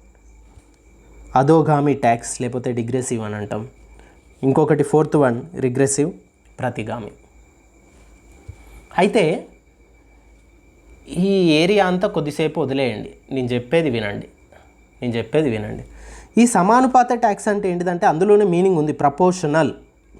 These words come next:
ప్రపోర్షనల్ అంటే మనకు సింబల్ తెలుసు కదా, ఫిజిక్స్లో అయినా మనకు చాలాసార్లు మ్యాథ్స్లో అయినా కనబడతా ఉంటాయి. ఇటే ఇది ఉంటే ఇటు అది ఉంటుంది, దానికి రెండిటికి సమానం అన్నట్టు. ఇది పెరిగితే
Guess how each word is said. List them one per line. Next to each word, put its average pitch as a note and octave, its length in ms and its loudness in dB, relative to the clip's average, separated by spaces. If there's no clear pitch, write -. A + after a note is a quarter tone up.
ప్రపోర్షనల్ G#3+ 580 2
అంటే F#3+ 200 0
మనకు F#3 280 -6
సింబల్ E3+ 360 -4
తెలుసు D3+ 220 -6
కదా, D3 180 -4
ఫిజిక్స్లో C#3 560 -6
అయినా C3 320 -4
మనకు C3 220 -2
చాలాసార్లు B2+ 440 0
మ్యాథ్స్లో A#2+ 440 -2
అయినా B2+ 180 -2
కనబడతా A2+ 400 -6
ఉంటాయి. G#2+ 240 -10
ఇటే F#3+ 280 4
ఇది F3+ 140 2
ఉంటే F3 480 -4
ఇటు D3+ 180 -4
అది C#3+ 220 2
ఉంటుంది, C#3 400 -2
దానికి C#3+ 420 -4
రెండిటికి C#3 600 -4
సమానం B2+ 440 -2
అన్నట్టు. A#2+ 300 -4
ఇది C#3+ 240 -2
పెరిగితే D3 600 -2